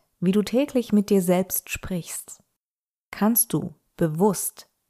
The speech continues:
die inneren Anteile stärken, die dich auf deinem Weg in deine authentische Soul Voice weiterbringen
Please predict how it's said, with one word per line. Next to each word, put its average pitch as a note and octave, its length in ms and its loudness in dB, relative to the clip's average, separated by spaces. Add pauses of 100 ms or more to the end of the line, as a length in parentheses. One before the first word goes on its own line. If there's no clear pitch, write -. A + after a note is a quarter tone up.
(180)
die B3+ 240 0
inneren D#3+ 400 0
Anteile D#3+ 460 -4
stärken, E3+ 560 -4 (460)
die F3+ 80 0
dich - 280 -6
auf B3 220 0
deinem G3 340 4
Weg E3+ 420 -2
in B3 200 2
deine G#3 280 4
authentische F#3 540 -2
Soul E3+ 340 0
Voice D#3+ 340 -4
weiterbringen F3 680 0